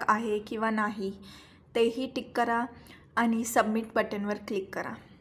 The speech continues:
तर अशा पद्धतीने आपली ईकेवायसी प्रक्रिया पूर्ण होईल.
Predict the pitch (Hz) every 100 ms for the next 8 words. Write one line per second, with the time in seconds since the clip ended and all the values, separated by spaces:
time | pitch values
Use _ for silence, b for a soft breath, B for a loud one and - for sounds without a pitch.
0 | - - - - - - - _ _ -
1 | 247 247 247 277 262 226 226 247 233 233
2 | 240 240 233 220 226 220 220 240 233 220
3 | - 220 208 208 208 226 208 220 214 185
4 | 190 370